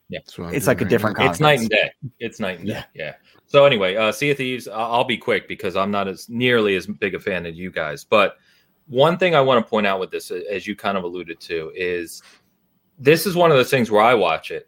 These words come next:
Speaker 1: and I'm like, "Oh, okay." You know, like, it doesn't do anything for me personally.
Speaker 3: Mm-hmm.
Speaker 1: But people have to realize, just 'cause you don't like it, <laughs> as you alluded to,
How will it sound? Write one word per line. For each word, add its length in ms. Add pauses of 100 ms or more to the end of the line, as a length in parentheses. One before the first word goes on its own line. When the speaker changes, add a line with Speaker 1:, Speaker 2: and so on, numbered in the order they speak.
Speaker 1:
and 100
I'm 140
like, 360 (120)
"Oh, 220
okay." 260 (960)
You 100
know, 180 (120)
like, 180
it 140
doesn't 340
do 160
anything 380
for 100
me 140
personally. 500 (240)
Speaker 3:
Mm-hmm. 220
Speaker 1:
But 480
people 280
have 160
to 80
realize, 380
just 220
'cause 220
you 60
don't 200
like 240
it, 180 (240)
<laughs> 240
as 140
you 160
alluded 340
to, 200